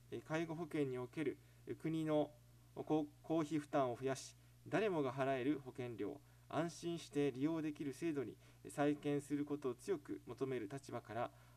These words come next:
本決算については認めることはできません。次に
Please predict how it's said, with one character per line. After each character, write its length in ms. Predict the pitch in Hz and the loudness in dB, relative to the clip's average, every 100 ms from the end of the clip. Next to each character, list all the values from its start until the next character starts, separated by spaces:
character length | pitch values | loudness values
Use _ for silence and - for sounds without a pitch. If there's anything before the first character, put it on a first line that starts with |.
| - | -2
本 180 | 156 | -2
決 260 | 143 139 131 | 0 -2 -2
算 200 | 123 117 | -2 -4
に 100 | 110 | -4
つ 100 | - | -4
い 80 | 147 | -2
て 120 | 147 | 2
は 120 | 147 | 2
認 180 | 117 120 | 0 -6
め 120 | 117 | -8
る 80 | 117 | -8
こ 100 | 120 | -8
と 120 | 156 | -6
は 60 | 156 | -6
で 120 | 107 | -6
き 100 | 107 | -8
ま 100 | 104 | -12
せ 160 | 98 98 | -10 -10
ん。 100 | 87 - - - - - - - - - - - | -12 -16 -20 -20 -20 -20 -20 -20 -20 -20 -20 -14
次 240 | - 175 196 | -8 0 2
に 240 | 160 156 | 2 0